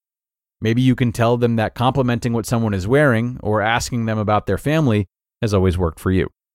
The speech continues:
Number six, learn what's healthy for an introvert and what's not. Parents of all teens, extroverted or introverted,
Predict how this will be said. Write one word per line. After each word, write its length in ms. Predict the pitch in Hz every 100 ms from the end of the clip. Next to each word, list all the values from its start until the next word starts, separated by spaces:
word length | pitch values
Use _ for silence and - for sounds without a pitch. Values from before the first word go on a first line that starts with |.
| _ _ _ _ _ _ _ -
Number 240 | 170 139
six, 440 | - 80 - - - _ _ _ _ _ -
learn 280 | 139 131 120
what's 200 | 135 -
healthy 300 | 202 208 131
for 180 | 120 110
an 100 | 107
introvert 460 | 101 104 98 101 - _ _ -
and 220 | 110 95
what's 200 | 90 -
not. 280 | 85 - - _ _ _ _ _ _ _ _ _
Parents 420 | - 202 233 214
of 120 | 107
all 200 | 104 113
teens, 540 | 117 123 117 117 110 -
extroverted 560 | 113 - 127 110 104 101
or 180 | 113 107
introverted, 560 | 101 85 85 82 82